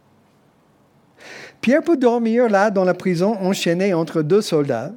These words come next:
car il avait une assurance parfaite, parfaite dans, dans son cœur, qui n'était pas entre les mains d'Hérode, il était entre les mains de Dieu vivant. Donc, il dort tranquillement,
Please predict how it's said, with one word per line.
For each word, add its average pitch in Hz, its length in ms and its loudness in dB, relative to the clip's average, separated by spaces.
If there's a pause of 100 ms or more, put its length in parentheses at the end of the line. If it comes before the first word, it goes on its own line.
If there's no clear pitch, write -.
(760)
car 208 160 2
il 214 80 4
avait 233 240 2
une 233 80 2
assurance 254 1000 -2 (100)
parfaite, 202 520 -4 (360)
parfaite 185 440 -6
dans, 151 320 -4
dans 143 160 -4
son 151 200 -6
cœur, 127 380 -6 (680)
qui 233 160 4
n'était 311 280 2
pas 381 220 0
entre 220 280 0
les 156 100 2
mains 147 220 0
d'Hérode, 139 560 -4 (540)
il 156 140 0
était 151 200 -4
entre 143 260 -4
les 139 120 -2
mains 180 360 -2 (500)
de 127 80 -6
Dieu 135 220 -4
vivant. 131 440 -6 (1700)
Donc, 277 380 0
il 247 140 4
dort 240 400 2
tranquillement, 240 680 0